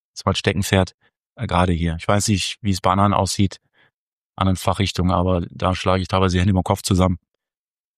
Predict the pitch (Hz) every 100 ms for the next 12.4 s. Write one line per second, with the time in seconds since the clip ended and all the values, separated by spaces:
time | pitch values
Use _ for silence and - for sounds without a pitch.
0 | _ _ - 113 - - 120 123 120 123
1 | 104 110 120 113 110 - 110 113 104 110
2 | 107 104 95 92 90 - 98 104 98 95
3 | 104 - - _ _ - 104 92 87 95
4 | 98 110 98 107 - 117 113 104 107 107
5 | 92 104 87 92 107 - 98 101 - _
6 | _ _ _ _ _ _ - 101 92 92
7 | 101 101 98 101 98 87 - 90 87 90
8 | 90 98 98 _ _ _ _ _ _ _
9 | - 92 92 - 98 107 98 101 98 -
10 | 107 - 107 101 98 - 98 95 - 101
11 | 98 - 113 104 104 - - - 90 95
12 | 101 104 104 101